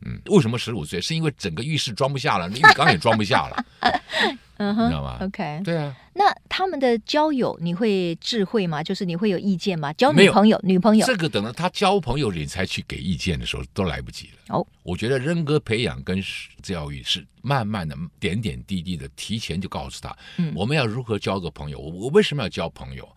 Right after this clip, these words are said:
Speaker 1: 我们如何看待异性，我们怎么对待异性，统统要讲。讲要让他听得懂，而
Speaker 2: 嗯。
Speaker 1: 要最浅显的例子让他听得懂而做得到。从你的家庭的人格培养的这种环境，它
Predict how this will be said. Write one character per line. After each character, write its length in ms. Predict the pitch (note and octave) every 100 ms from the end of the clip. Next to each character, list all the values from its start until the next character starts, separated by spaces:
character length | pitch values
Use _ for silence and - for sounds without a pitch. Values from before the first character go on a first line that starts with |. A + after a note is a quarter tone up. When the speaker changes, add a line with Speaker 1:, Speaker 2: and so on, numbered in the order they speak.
| -
Speaker 1:
我 100 | -
们 80 | F#2
如 100 | C#3+
何 80 | D3+
看 180 | - C#3
待 100 | B2
异 160 | E2 -
性， 160 | E2
我 60 | D2+
们 100 | F#2 C3
怎 180 | - E2
么 80 | D2+
对 160 | - D3+
待 100 | F#2+
异 140 | D#2
性， 220 | C#2+ D2 C2
统 260 | - A#2+
统 140 | D3 C#3+
要 160 | F#2
讲。 180 | - - - - C3+ F3
讲 400 | - - A#2+ -
要 140 | D3
让 120 | D#3 C#3
他 80 | C3+
听 280 | - -
得 80 | C#3
懂， 260 | - D#2 A#1
而 100 | -
Speaker 2:
嗯。 220 | G3 F3 E3
Speaker 1:
要 140 | A2+
最 260 | - - A#2+
浅 380 | - - G2
显 120 | A#2+ C#2+
的 80 |
例 140 | D#3 D#2+
子 60 |
让 100 | E2+
他 20 | F2
听 140 | D3
得 60 | E3+
懂 180 | D#2+
而 60 | E2+
做 180 | - G#2+
得 80 | -
到。 240 | - - _ - - -
从 220 | - D#3 F3
你 100 | -
的 120 | G2+
家 260 | - D#3+
庭 160 | C#3+ A2+
的 80 | F#2
人 180 | F#2+ A#2
格 140 | A2
培 160 | - G#2
养 140 | D#2
的 80 | C2
这 160 | -
种 100 | F#2
环 180 | - D#2
境， 220 | F#2+ G2+ D2+
它 160 | A2+